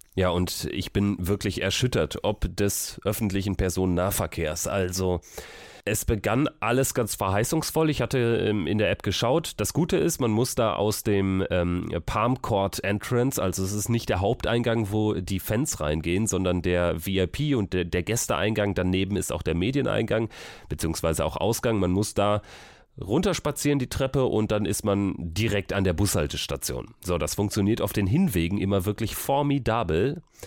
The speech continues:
aber auf dem Rückweg überhaupt gar nicht. Zwei Busse, die an der Tafel angezeigt waren, sind erstmal einfach vorbeigefahren. Die haben keinen mitgenommen, obwohl da so ungefähr zwanzig, dreißig Leute standen,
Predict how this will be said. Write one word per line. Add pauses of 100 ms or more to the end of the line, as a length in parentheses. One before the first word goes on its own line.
(220)
aber (160)
auf
dem
Rückweg (420)
überhaupt
gar
nicht. (120)
Zwei
Busse,
die (100)
an
der
Tafel
angezeigt
waren,
sind
erstmal (640)
einfach
vorbeigefahren. (520)
Die
haben
keinen
mitgenommen,
obwohl
da
so
ungefähr
zwanzig,
dreißig
Leute
standen,